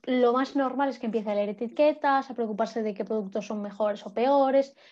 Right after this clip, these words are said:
Por lo tanto, aunque esté siguiendo una dieta, mm, sacada de la manga de un señor, mm, se va a cuidar. Por lo tanto, lo más probable es que o pierda peso, si es su objetivo, o,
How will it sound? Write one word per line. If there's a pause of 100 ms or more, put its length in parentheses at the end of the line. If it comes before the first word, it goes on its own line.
(180)
Por
lo
tanto,
aunque
esté
siguiendo
una
dieta,
mm,
sacada
de
la
manga
de
un
señor, (920)
mm, (280)
se
va
a
cuidar. (160)
Por
lo
tanto,
lo
más
probable (180)
es
que (560)
o
pierda
peso, (160)
si
es
su
objetivo, (320)
o,